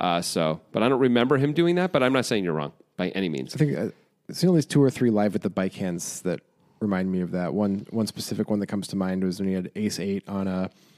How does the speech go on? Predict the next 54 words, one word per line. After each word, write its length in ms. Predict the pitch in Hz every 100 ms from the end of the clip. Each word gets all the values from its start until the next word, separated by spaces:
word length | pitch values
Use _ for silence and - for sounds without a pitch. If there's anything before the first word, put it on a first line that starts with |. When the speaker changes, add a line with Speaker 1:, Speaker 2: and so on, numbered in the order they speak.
| _ _ -
Speaker 2:
ten 180 | 131 107
eight 200 | 104 -
four 260 | 107 107
board 540 | 98 104 104 104 101 - - -
three 220 | - 120
ways, 420 | 110 110 113 -
and 100 | 110
he 60 | 98
checked 240 | - 98
back 200 | 101 95
on 100 | 98
the 40 | 92
button. 320 | 90 95 - - _ _ -
Speaker 1:
Huh. 80 |
Speaker 2:
I 40 | - - _ _ -
Speaker 1:
And 80 | -
Speaker 2:
don't 60 |
Speaker 1:
was, 100 | 107
he 100 | -
was 100 | 151
the 80 | 98
Speaker 2:
remember 140 | 95 95
what 40 |
Speaker 1:
pre-flop, 80 | 98
Speaker 2:
else. 260 | 131 - - _ _
Speaker 1:
he 80 | -
was 80 | 139
the 80 | 135
pre-flop 340 | 135 123 120
raiser? 280 | 123 123 156 - _ _ _ _ _
Speaker 2:
Yeah, 80 | -
he 60 | 113
Speaker 1:
Interesting. 220 | 95 95
Speaker 2:
was. 160 | 92 - _ _ _ _ _ _ _
Yeah. 100 | 98
Speaker 1:
Interesting. 300 | 92 92 -
Speaker 2:
I 40 | 117
don't, 220 | 127 - _ - - _
I 80 | 131
feel 160 | - 165
like 100 | 147
I 60 |
saw 200 | 120 120 110
it 40 |
at 100 | 95
other 200 | 104 101
times 260 | 95 87 -
too, 160 | 92
but 80 | 90
that 120 | 98
one 160 | 98 95
specifically 480 | - - 107 - 101
stands 280 | - 95 98
out. 200 | 107